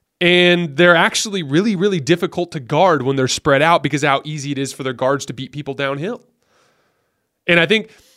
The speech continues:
I think, like, coming out of that playoff run, if you guys remember,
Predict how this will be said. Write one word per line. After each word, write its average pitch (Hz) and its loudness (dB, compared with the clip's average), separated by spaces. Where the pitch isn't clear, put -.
I 180 2
think, 220 0
like, 202 -2
coming 254 2
out 208 4
of 170 2
that 143 0
playoff 208 -2
run, 127 0
if 117 -8
you 143 -6
guys 131 0
remember, 131 -2